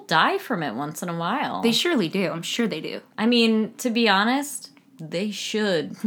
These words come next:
Speaker 2: <laughs>
Speaker 1: They were messing with the snake in his
Speaker 2: It's
Speaker 1: house.
Speaker 2: true. It's true.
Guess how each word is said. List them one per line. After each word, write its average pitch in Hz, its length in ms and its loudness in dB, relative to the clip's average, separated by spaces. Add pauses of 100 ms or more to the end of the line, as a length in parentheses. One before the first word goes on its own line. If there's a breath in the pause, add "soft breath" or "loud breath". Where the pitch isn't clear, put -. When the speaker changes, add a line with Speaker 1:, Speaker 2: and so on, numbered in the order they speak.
(160)
Speaker 2:
<laughs> 247 200 6
Speaker 1:
They 220 200 6
were 262 220 6
messing 262 420 4
with 240 160 2
the 220 140 4
snake 240 420 2
in 226 80 2
his 226 320 4
Speaker 2:
It's 202 100 2
Speaker 1:
house. 214 480 6
Speaker 2:
true. 208 80 0
It's 196 160 -2
true. 165 380 0